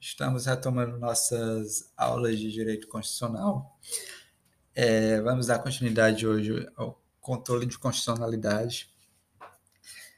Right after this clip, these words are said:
É, antes de começarmos a falar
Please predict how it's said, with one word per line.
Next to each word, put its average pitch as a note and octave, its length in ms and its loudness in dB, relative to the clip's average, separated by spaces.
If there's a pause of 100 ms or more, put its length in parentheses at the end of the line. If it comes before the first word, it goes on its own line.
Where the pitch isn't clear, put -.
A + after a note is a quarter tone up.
(320)
É, A2+ 640 2 (440)
antes D#3 220 4
de C#3 80 -2
começarmos C#3 520 4
a - 40 -6
falar A2+ 640 4